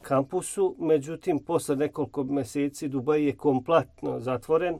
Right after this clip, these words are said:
Znači, od, e, grada koji broji negdje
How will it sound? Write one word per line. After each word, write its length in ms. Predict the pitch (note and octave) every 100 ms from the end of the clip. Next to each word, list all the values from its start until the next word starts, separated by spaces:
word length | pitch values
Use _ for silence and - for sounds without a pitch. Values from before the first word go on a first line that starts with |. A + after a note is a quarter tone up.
| -
Znači, 400 | D3+ C#3 - D3
od, 200 | - D3 -
e, 460 | - - - D3 C3+
grada 460 | D3+ E3 D3+ C3+
koji 400 | - D3 C#3 D3 -
broji 320 | C#3 D#3+ C#3
negdje 400 | D3+ C#3 C3+